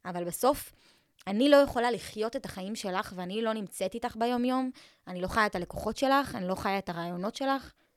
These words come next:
אני לא חיה את החיים, ואנשים בסוף קונים אותך, הם לא קונים אותי ואת היום צילום.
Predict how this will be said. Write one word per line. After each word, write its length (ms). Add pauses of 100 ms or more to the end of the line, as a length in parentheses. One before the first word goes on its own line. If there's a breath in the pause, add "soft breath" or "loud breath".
(160)
אני 100
לא 80
חיה 180
את 60
החיים, 240
ואנשים 380
בסוף 200
קונים 300 (220)
אותך, 340
הם 60
לא 40
קונים 300
אותי 260
ואת 120
היום 140
צילום. 300